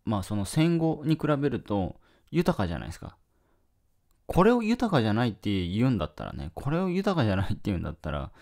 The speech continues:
戦後の人たちになんて言うんですかっていう、まあ別に、まあタイムマシンないんであれですけども。<laughs> ね、まあ世界中見渡しても日本ぐらいじゃないですか、蛇口ひねって水飲めるのって。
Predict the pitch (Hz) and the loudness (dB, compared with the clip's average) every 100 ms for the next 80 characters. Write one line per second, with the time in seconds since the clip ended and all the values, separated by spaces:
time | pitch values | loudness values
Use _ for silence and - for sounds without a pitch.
0 | - - - 131 160 170 165 151 120 98 | -20 -8 0 2 4 2 0 -2 -2 -2
1 | 95 87 80 - - - 110 147 110 95 | -2 -2 -4 -10 -20 -4 -2 0 -2 -2
2 | 82 - - 73 - 95 104 87 78 62 | -4 -8 -12 -14 -12 -4 -2 -2 -4 -8
3 | 95 104 101 90 64 87 - 110 123 120 | -8 -6 -4 -4 -4 -6 -4 -4 -2 -2
4 | 117 113 110 90 82 78 73 - - - | -2 -4 -4 -4 -4 -6 -8 -10 -10 -10
5 | - - - - _ - _ - - - | -10 -12 -14 -20 _ -20 _ -20 -20 -20
6 | - - - - - - _ - 139 127 | -18 -16 -16 -18 -20 -20 _ 0 2 4
7 | 110 110 - 156 190 180 175 180 170 165 | 2 0 0 0 2 2 2 2 2 2
8 | 165 165 165 165 - 147 120 107 123 165 | 2 2 2 -2 -2 0 0 2 2 2
9 | 214 226 202 120 73 - - 139 120 107 | 2 0 0 0 -2 -6 -4 0 0 -2
10 | 104 104 101 - 95 90 95 90 87 80 | -2 -2 -2 -2 -4 -2 -4 -2 -4 -6
11 | 76 - - | -10 -14 -18